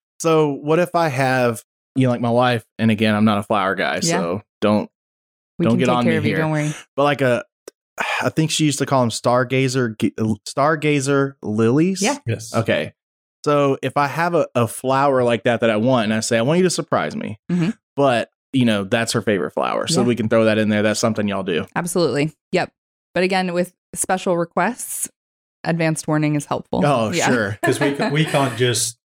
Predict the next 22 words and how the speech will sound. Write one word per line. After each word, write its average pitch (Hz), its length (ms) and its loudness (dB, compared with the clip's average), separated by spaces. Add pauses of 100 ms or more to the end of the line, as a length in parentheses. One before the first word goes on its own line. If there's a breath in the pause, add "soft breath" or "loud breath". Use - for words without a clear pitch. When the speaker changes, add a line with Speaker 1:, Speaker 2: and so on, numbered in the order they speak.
(260)
Speaker 3:
drop 127 300 -2
everything, 113 680 -2 (300)
Speaker 2:
Yeah. 113 180 -2
Speaker 3:
run 123 140 2
downtown, 110 960 0 (160)
Speaker 2:
<laughs> - 160 -18
Speaker 3:
go 117 140 0
to 120 100 -2
the 110 120 -2
wholesaler, 107 560 -2
'cause 120 160 -6
they 139 160 0
may 127 220 -2
not, 113 300 -4
the 107 120 -2
wholesaler 120 420 -2
may 104 160 -4
not 104 240 -8
have 104 180 -6
them. 107 340 -8
Speaker 1:
Right. 110 360 -2 (240)
Speaker 3:
Stargazers 107 760 -2